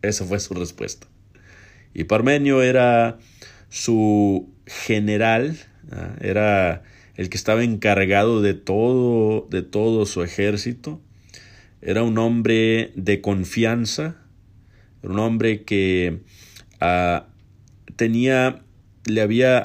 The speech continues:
ayudado en gran manera, no so-, a su, al padre de Alejandro y a Alejandro. Eh, y era un hombre que lo salvó en, en varias ocasiones también el de la muerte.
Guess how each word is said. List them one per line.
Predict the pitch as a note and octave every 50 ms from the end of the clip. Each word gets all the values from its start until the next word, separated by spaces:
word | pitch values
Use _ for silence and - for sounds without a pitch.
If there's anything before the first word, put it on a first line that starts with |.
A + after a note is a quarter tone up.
| - -
ayudado | G2+ G2+ G2+ G2+ G2+ F#2 G#2 G#2+ A2 A#2 A#2+ C3 C#3+ D#3 D#3+ D#3 - -
en | - F#2+
gran | F#2 F#2+ G2 G2+ G#2 G#2
manera, | G#2+ G#2+ G#2+ G#2 G#2+ G#2+ A2+ B2 C3+
no | B2 A2+ G#2
so-, | - - - - D#2+ - - -
a | F2+
su, | - - - E2+ -
al | - F2 F#2+ F#2
padre | - G#2 G#2 A2+ C3 D#3 E3 E3 C#3
de | C3
Alejandro | A#2 G2+ - F#2+ G2 G#2+ A#2 A#2+
y | A#2 G2+
a |
Alejandro. | F2+ F2+ F2+ F#2 - G2 G2 G2 G2 G#2 A#2+ C#3+ E3 - - _ - - - - - - - - - - - _ - -
Eh, | - D#2+ E2 E2 E2 D#2+ D#2+ D#2+ D#2+ D#2 D#2 D2+ D2 - C2+ - - - - - - _ -
y | G#1 G#1+ B1
era | F2 G2+
un | G#2+
hombre | A2+ A#2 A#2 A#2 B2 A2 G#2
que | - G#2+
lo | G2+ G2 F#2+ F#2
salvó | - - F2+ F2+ F2 F2 F#2 F#2+ G#2 B2 D3
en, | C#3 A2+ G#2 G2 F#2
en | F2 E2+
varias | E2+ F2+ F#2 G2+ G2 F2+
ocasiones | F#2 F2 - F2 - - F2+ F2+ F2+ F#2 G#2+ A#2+ - -
también | G2+ F#2 F2+ F2 F2 F2+ G2+ G#2+ G#2
el | G2 F#2 E2+
de | E2+ F2
la | E2+ E2+
muerte. | F2 G#2 D#3 G#3 A#3 A#3 - - - G#2+